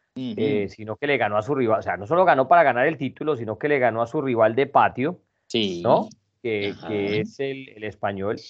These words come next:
Speaker 2: y prácticamente, Morita, lo hundió en el descenso.
Speaker 1: Correcto, al Español. Y fuera
Speaker 2: Sí.
Speaker 1: de eso, se pusieron a celebrar ahí los jóvenes del Barcelona en el, en el Cornellà, pues. Y claro, eso
Speaker 2: Pero
Speaker 1: despertó la
Speaker 2: normal, normal, como
Speaker 1: Sí,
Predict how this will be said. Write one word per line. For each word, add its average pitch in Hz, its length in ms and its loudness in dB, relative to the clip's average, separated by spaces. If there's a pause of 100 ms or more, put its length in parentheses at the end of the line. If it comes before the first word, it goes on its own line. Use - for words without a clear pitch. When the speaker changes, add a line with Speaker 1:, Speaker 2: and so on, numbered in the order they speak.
Speaker 2:
y 98 200 -14
prácticamente, 104 840 -2
Morita, 113 400 -4
lo 117 120 -4
hundió 101 240 -4
en 104 80 -2
el 120 100 -2
descenso. 90 480 -6 (280)
Speaker 1:
Correcto, 104 880 2
al 107 180 -2
Español. 104 720 -4 (500)
Y 202 120 6
fuera 131 340 4
Speaker 2:
Sí. 202 60 6
Speaker 1:
de 170 60 6
eso, 180 180 0
se 190 100 -2
pusieron 127 420 -8
a 165 80 -8
celebrar 110 480 -10
ahí 156 220 -4
los 165 120 -4
jóvenes 156 360 -8
del 113 160 -12
Barcelona 110 560 -12
en 147 80 -10
el, 104 240 -6
en 104 120 -16
el 98 140 -16
Cornellà, 95 560 -10
pues. 120 360 -4 (960)
Y - 160 8
claro, - 320 0
eso 127 140 -2
Speaker 2:
Pero 359 100 10
Speaker 1:
despertó 302 200 10
la 254 40 6
Speaker 2:
normal, 220 540 8
normal, 247 380 2
como 277 80 -4
Speaker 1:
Sí, - 80 -2